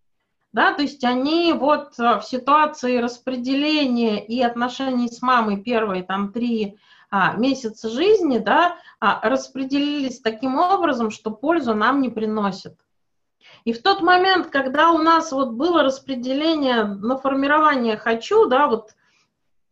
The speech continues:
на по-, позвать маму, то есть ресурса было очень мало, да, и вот позвать маму нужно было, м, нужно было. И,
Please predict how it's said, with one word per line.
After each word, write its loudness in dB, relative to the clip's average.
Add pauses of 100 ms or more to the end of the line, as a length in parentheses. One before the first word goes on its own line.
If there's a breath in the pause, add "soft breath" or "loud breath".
(220)
на 4
по-, -2
позвать 2
маму, 2
то -6
есть -10 (140)
ресурса -2
было 0
очень -6
мало, 2 (600 soft breath)
да, 2
и 4
вот -2
позвать 0
маму 2
нужно 0
было, 2
м, -4 (240)
нужно 2
было. -6 (340)
И, -6